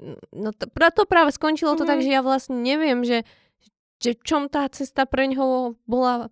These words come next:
Speaker 1: prínosná, ak bola vôbec prínosná, že či, či neľutoval
Speaker 2: Mhm.
Speaker 1: toho, že išiel, alebo vieš, že
Speaker 2: Ale
Speaker 1: čo,
Speaker 2: to už
Speaker 1: čo?
Speaker 2: on, už mi, on to ani nezistil, lebo on ako keby zabudol na, na tú svoju
Speaker 1: Mne
Speaker 2: minulosť,
Speaker 1: neprišlo,
Speaker 2: nie?
Speaker 1: že zabudol. On práve, že mi
Speaker 2: Neprišlo,
Speaker 1: prišlo,
Speaker 2: ale
Speaker 1: že si to pamätá, ale teraz
Speaker 2: Vieš,
Speaker 1: prišiel
Speaker 2: že,
Speaker 1: a
Speaker 2: že
Speaker 1: toto
Speaker 2: mal
Speaker 1: nové
Speaker 2: dve
Speaker 1: sa mu
Speaker 2: línie?
Speaker 1: iba...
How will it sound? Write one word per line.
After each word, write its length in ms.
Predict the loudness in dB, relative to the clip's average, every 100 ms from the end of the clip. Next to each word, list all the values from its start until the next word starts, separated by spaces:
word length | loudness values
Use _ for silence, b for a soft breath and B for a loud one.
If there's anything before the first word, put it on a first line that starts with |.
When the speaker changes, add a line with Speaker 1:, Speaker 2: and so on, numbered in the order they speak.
| -4
Speaker 1:
prínosná, 540 | -2 0 -2 -2 -2
ak 180 | 0 0
bola 260 | 0 0 0
vôbec 300 | 0 -2 -4
prínosná, 500 | -4 -2 -2 -2 -2
že 100 | -4
či, 220 | -6 -12
či 140 | -6 -2
neľutoval 580 | -2 -2 0 2 2
Speaker 2:
Mhm. 60 | 0
Speaker 1:
toho, 180 | -2 -2
že 140 | -2
išiel, 360 | -4 -8 -4 -2
alebo 240 | -2 -2 -4
vieš, 220 | -4 -2
že 20 |
Speaker 2:
Ale 240 | 0 0
Speaker 1:
čo, 80 | 0
Speaker 2:
to 80 | 2
už 120 | 2
Speaker 1:
čo? 60 | 4
Speaker 2:
on, 120 | 2
už 160 | 2 -2
mi, 160 | -4 -4
on 180 | -4 -4 -6
to 160 | -6
ani 160 | -6 -4
nezistil, 500 | -4 -4 -4 -6 -6
lebo 140 | -4
on 100 | -4
ako 160 | -6 -6
keby 200 | -8 -6
zabudol 460 | -4 -4 -4 -6 -8
na, 120 | -10
na 180 | -10 -10
tú 120 | -10
svoju 280 | -10 -6 -2
Speaker 1:
Mne 100 | 0
Speaker 2:
minulosť, 100 | 0
Speaker 1:
neprišlo, 400 | 2 0 2 0
Speaker 2:
nie? 80 | 2
Speaker 1:
že 100 | 2 2
zabudol. 480 | 0 0 0 0 0
On 160 | -2 -2
práve, 320 | 2 2 2
že 140 | 2 2
mi 80 |
Speaker 2:
Neprišlo, 80 | 0
Speaker 1:
prišlo, 160 | 0 0
Speaker 2:
ale 80 | 0
Speaker 1:
že 60 |
si 80 | -2
to 100 | -2
pamätá, 460 | -2 -2 -2 -2 0 0
ale 140 | 0
teraz 320 | -2 -2 -4
Speaker 2:
Vieš, 80 | -4
Speaker 1:
prišiel 360 | -6 -2 2 2
Speaker 2:
že, 60 |
Speaker 1:
a 60 | 2
Speaker 2:
že 60 | 2
Speaker 1:
toto 160 | 2 4
Speaker 2:
mal 80 |
Speaker 1:
nové 180 | 2 2
Speaker 2:
dve 80 | 2
Speaker 1:
sa 80 | 2
mu 100 | 2
Speaker 2:
línie? 160 | 2
Speaker 1:
iba... 100 | 0